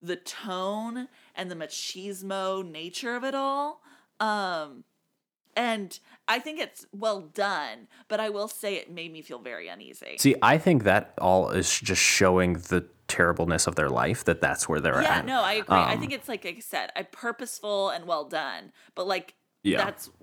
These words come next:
Speaker 1: where my headspace is at when I'm watching this movie, you know? I'm not
Speaker 2: Oh, for sure.
Speaker 1: excited. I feel une-, at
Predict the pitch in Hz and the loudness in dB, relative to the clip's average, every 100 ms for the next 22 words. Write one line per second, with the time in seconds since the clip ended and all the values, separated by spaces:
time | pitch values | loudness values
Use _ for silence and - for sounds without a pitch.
0 | 143 202 185 165 - 196 185 - 143 165 | -10 -6 -4 -6 -4 -6 -6 -8 -10 -8
1 | 147 127 160 147 139 135 - 104 - - | -6 -6 -8 -12 -8 -8 -8 -16 -18 -18
2 | 123 85 50 - - 175 160 202 - - | -18 -18 -18 -14 -8 -6 -6 -8 -16 -4
3 | 220 233 262 - - 110 104 104 170 143 | -2 4 6 6 2 2 4 4 2 -4
4 | - - 180 156 104 - 156 139 - _ | -6 -8 -6 -6 -8 -10 -10 -12 -16 _
5 | - 175 | -4 -2